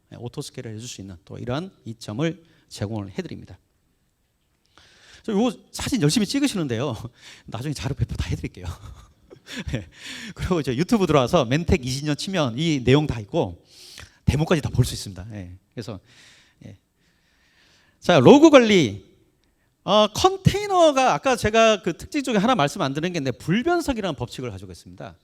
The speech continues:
예. 그래서 컨테이너 안에는 로그나 데이터 저장을 못 해요. 그래서 로그를 통합으로 관리할 수 있는 환경을 만들어줘야 됩니다. 기존 레가시 같은 경우 보면 이제 로그들이 굉장히 많이 떨어지잖아요. 오에스 로그, 네트워크 로그, 서버 로그, 시스템 로그, 그다음에 뭐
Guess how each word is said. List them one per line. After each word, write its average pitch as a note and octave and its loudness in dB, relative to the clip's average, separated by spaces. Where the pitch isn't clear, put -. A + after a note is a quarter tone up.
예. G#2+ -20
그래서 C#3 -14
컨테이너 A#3+ -2
안에는 B2 -6
로그나 F3 -4
데이터 A#2 -6
저장을 G#2+ -14
못 G2 -14
해요. E2 -14
그래서 B2+ -10
로그를 D#3+ -4
통합으로 A#3 -2
관리할 A2+ -8
수 - -14
있는 G#2 -16
환경을 C#3 -12
만들어줘야 F#2+ -16
됩니다. E2+ -20
기존 C4+ 0
레가시 C#4 4
같은 A#3+ 0
경우 A3+ 0
보면 G#3 0
이제 F#3 -4
로그들이 A3+ 2
굉장히 C4 0
많이 C3+ -2
떨어지잖아요. G2+ -6
오에스 D#3 0
로그, B2+ -4
네트워크 A#2+ -8
로그, A#2+ -6
서버 D3+ -6
로그, A#2+ -8
시스템 E3 -8
로그, C3 -10
그다음에 B1+ -14
뭐 B1 -16